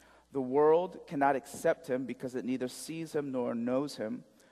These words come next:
but you know him, for he lives with you and will be in you. I will not leave you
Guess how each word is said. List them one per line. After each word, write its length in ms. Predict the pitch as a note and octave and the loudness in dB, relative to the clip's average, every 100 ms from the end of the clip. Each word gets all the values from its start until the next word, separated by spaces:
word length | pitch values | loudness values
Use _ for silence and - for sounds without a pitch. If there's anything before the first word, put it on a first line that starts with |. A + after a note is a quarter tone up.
| _ _ _ | _ _ _
but 160 | B2+ C#3 | -2 0
you 160 | C#3+ | -2
know 200 | F3 D3 | 2 2
him, 120 | C#3 C3 | 2 0
for 160 | B2+ | -2
he 160 | B2+ C#3 | -2 -2
lives 420 | C3 C3 B2 - | 0 0 0 -4
with 380 | B2+ C3+ - A#2 | -2 -2 -4 -8
you 160 | A2+ - | -6 -6
and 180 | A#2 | -6
will 140 | A2+ A#2+ | -4 -4
be 260 | A2+ A2+ - | -4 -8 -6
in 220 | B2 B2+ | -4 -4
you. 280 | A2 G#2 G2+ _ _ _ _ _ - | -6 -10 -14 _ _ _ _ _ 0
I 420 | C3+ C#3+ D#3 E3 - | 4 6 6 2 -4
will 160 | B2 | -2
not 280 | B2+ B2+ B2+ | 2 2 0
leave 380 | A2+ B2 B2+ A#2 | -2 -2 -2 -4
you 320 | A2 G#2+ A2+ | -8 -10 -10